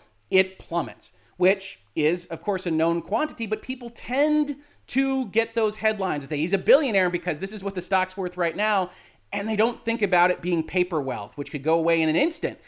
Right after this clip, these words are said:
if everybody decided that Roblox just was a terrible platform tomorrow. Now we move on to the fourth and most significant argument, I think, and I think he makes some good points here, and it's one of the reasons why I might sit here and say, "I, I probably wouldn't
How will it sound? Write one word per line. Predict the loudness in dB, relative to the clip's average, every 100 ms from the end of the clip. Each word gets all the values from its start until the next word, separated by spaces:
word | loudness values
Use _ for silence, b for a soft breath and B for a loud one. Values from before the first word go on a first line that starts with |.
| b -6
if | -2
everybody | 0 2 2
decided | 0 2 2 2
that | 0
Roblox | 2 4 2 0
just | -8 -14 -10
was | -12 -14 _
a | -10
terrible | -8 -4 -4 -4 -4
platform | 0 0 0 -8 -8 -8
tomorrow. | -4 -2 -2 -4 -16 _ _ _ _ _ _ _ -20 b b b b _ 2
Now | 6 6 4
we | 2
move | 0 4
on | 4 4 2 -4
to | -4
the | -4
fourth | -4 -2 0 -2 -2
and | 0 0
most | 2 0 0 -8 -18 -8
significant | -4 -2 -2 -2 -2 -2 -2 -2
argument, | -2 -2 -4 -6 -6
I | -10
think, | -4 -4 -2
and | -4
I |
think | -2 0
he |
makes | 0 0 -2
some | 0
good | 4 2 2
points | -4 -4 -4
here, | -2 -2 B B B
and | 0 0
it's | 2
one | 0
of | 0
the |
reasons | -2 -4 -2 4
why | 4
I | 6 4
might | 2 0
sit | -4 -6
here | -4 -4
and | -4
say, | -4 -4
"I, | 0 0 0
I | -4
probably | -2 -2 0 -4
wouldn't | -2 -4 -4